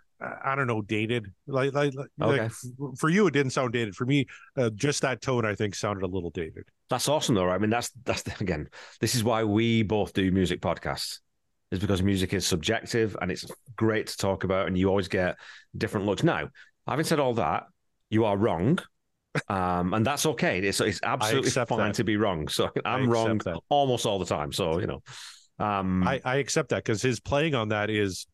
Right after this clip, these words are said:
Speaker 1: pretty phenomenal.
Speaker 2: Oh, it's so great, man. And I've heard him, you know, well, you've definitely sort of seen Genesis play live lots too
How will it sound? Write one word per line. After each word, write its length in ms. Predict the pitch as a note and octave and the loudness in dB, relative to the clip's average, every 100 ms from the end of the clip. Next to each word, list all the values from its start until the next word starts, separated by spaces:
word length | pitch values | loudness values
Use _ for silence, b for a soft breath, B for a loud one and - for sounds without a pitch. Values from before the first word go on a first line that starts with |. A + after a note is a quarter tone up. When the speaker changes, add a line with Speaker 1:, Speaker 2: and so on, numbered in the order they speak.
| - - | -20 -6
Speaker 1:
pretty 240 | - D#3+ | -4 -2
phenomenal. 500 | G#2+ A2 F2+ F2 F2 | -2 -4 -4 -6 -2
Speaker 2:
Oh, 60 | A2 | 0
it's 140 | A2+ | 0
so 480 | - - - F#3 A2+ | 0 0 2 2 2
great, 360 | F2+ A#2 A#2+ F#2+ | 0 -2 0 0
man. 160 | F2+ | 0
And 160 | F#2+ A#2 | 0 0
I've 140 | B2+ | 0
heard 160 | B2 B2+ | 0 2
him, 120 | A#2 - | 0 0
you 100 | G#2+ | -2
know, 180 | C#2+ - | -2 -4
well, 160 | F#2+ F#2 | -2 0
you've 180 | G2+ F#2+ | 0 0
definitely 320 | F2 D2 E2 | -4 -2 -2
sort 200 | - E2 | 0 -2
of 80 | - | 0
seen 200 | F2 D#2+ | -2 0
Genesis 300 | E2 D#2+ D#2+ | -2 -4 -4
play 180 | F2+ | -2
live 240 | E2+ D#2+ E2+ | 0 0 -2
lots 180 | E2 - | -4 -2
too 300 | F#2+ D#2 | -2 -2